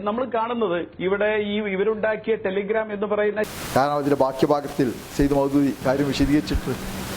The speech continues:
Speaker 2: എന്നാൽ യൂറോപ്യർക്ക് സുപരിചിതമായ തിയോക്രസിയും ഇസ്ലാമിലെ തിയോക്രസിയും കടലും കടലാടിയും തമ്മിലുള്ള അന്തരമുണ്ട്. ദൈവത്തിന്റെ പേരിൽ ഒരു പ്രത്യേക മതവർഗം, പുരോഹിതവർഗം തങ്ങളുടെ സ്വയംകൃത നിയമങ്ങൾ നടപ്പാക്കുകയും അങ്ങനെ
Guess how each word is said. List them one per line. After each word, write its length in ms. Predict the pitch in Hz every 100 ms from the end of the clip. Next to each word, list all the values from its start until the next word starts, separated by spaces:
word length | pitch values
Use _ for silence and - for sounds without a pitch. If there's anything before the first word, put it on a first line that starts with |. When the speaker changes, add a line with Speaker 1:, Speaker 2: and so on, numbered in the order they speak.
| - - - - 143
Speaker 2:
എന്നാൽ 200 | 170 175 151
യൂറോപ്യർക്ക് 580 | 156 185 185 185 - 180 -
സുപരിചിതമായ 540 | 135 160 170 170 160 160 -
തിയോക്രസിയും 560 | 139 151 - 156 160 143 - -
ഇസ്ലാമിലെ 460 | - 156 160 160 156 -
തിയോക്രസിയും 540 | 147 151 160 147 151 - 127
കടലും 320 | 123 143 160 -
കടലാടിയും 440 | 120 127 147 151 151
തമ്മിലുള്ള 260 | 139 131 127 120
അന്തരമുണ്ട്. 460 | 117 139 123 98 - - - - - - - - - - - 131
ദൈവത്തിന്റെ 420 | 147 160 185 175
പേരിൽ 240 | 160 160 165 -
ഒരു 100 | 151 143
പ്രത്യേക 460 | 135 - 160 165 160 123
മതവർഗം, 480 | 127 156 160 139 131 117 - - - - - - - - - - - -
പുരോഹിതവർഗം 680 | 139 151 160 165 139 120 120 - - -
തങ്ങളുടെ 320 | 147 156 160 -
സ്വയംകൃത 480 | 147 165 165 170 170 147
നിയമങ്ങൾ 360 | 151 156 160 135
നടപ്പാക്കുകയും 600 | 135 139 156 147 143 120 98 - - - - - - - - - - 143
അങ്ങനെ 220 | 151